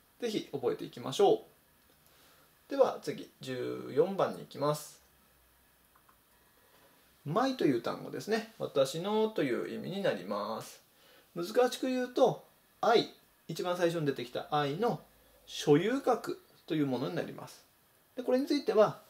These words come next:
I、my、me、mineのような活用があるんですけども、その、まあ、所有格というものですね。詳しくは代名詞表という動画をぜひ見てください。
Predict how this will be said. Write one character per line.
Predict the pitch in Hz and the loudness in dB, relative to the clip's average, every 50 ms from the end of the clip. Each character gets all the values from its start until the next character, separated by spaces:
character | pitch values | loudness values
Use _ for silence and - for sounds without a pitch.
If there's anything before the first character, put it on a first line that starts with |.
| - - _ _ | -20 -20 _ _
I、 | 175 185 196 208 214 208 196 165 143 131 | 2 4 4 4 4 4 2 2 0 0
my、 | 127 127 143 165 180 180 180 175 160 143 127 123 127 | 0 2 2 2 2 2 2 0 0 0 0 -2 -2
me、 | 127 131 143 160 180 190 190 185 175 156 135 127 123 | -4 -4 -4 -4 -4 -4 -4 -4 -2 -2 -2 -4 -4
mine | 120 127 165 202 240 247 220 185 | -4 -2 0 0 0 0 0 0
の | 160 139 | 2 2
よ | 127 117 | 2 2
う | 107 | 0
な | 107 104 | -2 -6
活 | - - - 143 - - | -4 -4 -4 -4 0 2
用 | 135 135 127 127 | 4 4 4 4
が | 120 113 | 2 0
あ | 113 | 0
る | 110 104 | 0 -2
ん | 101 | -6
で | - - | -8 -10
す | - - | -8 -8
け | 151 | -8
ど | 151 185 208 | -6 -2 2
も、 | 240 254 247 - - - - - - _ _ _ | 2 2 2 0 -8 -18 -20 -20 -20 _ _ _
そ | - 165 | -8 -4
の、 | 151 147 147 131 - - _ _ _ _ _ _ _ - | -2 -2 -2 -2 -4 -10 _ _ _ _ _ _ _ -2
ま | 190 151 - - | -2 -2 -2 -4
あ、 | - | -4
所 | - 147 139 | 0 2 4
有 | 135 131 127 | 4 4 2
格 | - 147 - 254 262 254 | 0 -2 -2 -2 -4 -2
と | 277 | 2
い | 233 170 | 2 2
う | 143 | 2
も | 123 117 - | 2 -2 -6
の | - - - - _ _ _ | -8 -12 -16 -20 _ _ _
で | - - | -20 -16
す | - | -6
ね。 | 196 214 220 214 - - - - _ _ _ _ _ _ _ _ _ _ _ _ _ _ _ _ | -4 -4 -4 -4 -6 -14 -20 -20 _ _ _ _ _ _ _ _ _ _ _ _ _ _ _ _
詳 | - - 233 - | -4 -2 -2 -2
し | 240 | 0
く | - 285 | 2 4
は | 254 175 143 | 6 6 6
代 | 127 127 123 131 135 | 8 6 6 6 6
名 | 139 139 143 147 147 | 4 2 2 2 2
詞 | 147 - 147 - | 0 -2 -4 -2
表 | 160 156 151 147 | 0 0 0 0
と | - 151 | 2 2
い | 143 143 143 151 | 2 2 2 0
う | - - - | -2 -4 0
動 | - 135 131 127 | 2 2 2 2
画 | 131 151 | 0 2
を | 190 233 233 - - - - 147 | 2 2 2 2 -2 -8 -14 -6
ぜ | 139 135 | -4 -2
ひ | 135 147 - - | -2 -2 -4 -6
見 | 143 127 | -8 -8
て | - 110 | -8 -10
く | - - | -10 -10
だ | - - - | -12 -12 -10
さ | - - 175 | -4 -4 -4
い。 | 175 - | -4 -4